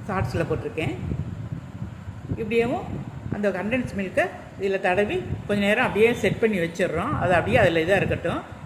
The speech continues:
ஃப்ரிட்ஜில் கூட ஒரு பத்து நிமிஷம் வச்சு எடுக்கலாம். டார்க் சாக்லேட்டில் முக்கி எடுத்து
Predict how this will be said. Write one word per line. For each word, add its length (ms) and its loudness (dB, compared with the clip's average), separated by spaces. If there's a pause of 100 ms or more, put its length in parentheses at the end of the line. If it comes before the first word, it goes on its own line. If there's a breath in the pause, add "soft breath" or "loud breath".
(1400)
ஃப்ரிட்ஜில் 460 0
கூட 160 8
ஒரு 160 8 (160)
பத்து 200 0
நிமிஷம் 260 2
வச்சு 180 0
எடுக்கலாம். 400 0 (680)
டார்க் 280 2
சாக்லேட்டில் 480 2 (300)
முக்கி 260 -6
எடுத்து 340 0